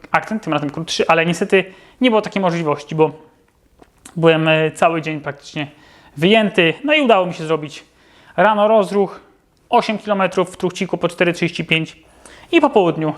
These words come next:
troszeczkę ponad szóstkę po cztery czterdzieści osiem, praktycznie cztery pięćdziesiąt, więc dwa spokojne treningi, ale dzięki temu znowu troszeczkę tych kilometrów zebrałem,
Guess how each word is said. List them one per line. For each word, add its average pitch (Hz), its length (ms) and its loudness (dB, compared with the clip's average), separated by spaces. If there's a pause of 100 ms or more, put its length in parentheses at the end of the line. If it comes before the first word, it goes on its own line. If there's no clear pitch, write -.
troszeczkę 156 320 -6
ponad 143 240 -2
szóstkę - 420 -4 (680)
po 160 100 2
cztery 156 320 0
czterdzieści 151 360 -4
osiem, 160 320 0
praktycznie 143 340 -8
cztery 147 220 -4
pięćdziesiąt, 143 460 -6
więc 139 280 -4 (540)
dwa 180 580 2 (140)
spokojne 247 440 0
treningi, 220 380 2
ale 277 280 2
dzięki 277 240 4
temu 220 240 0
znowu 180 280 0
troszeczkę - 280 -8
tych - 100 -14
kilometrów 151 480 -2
zebrałem, 175 500 2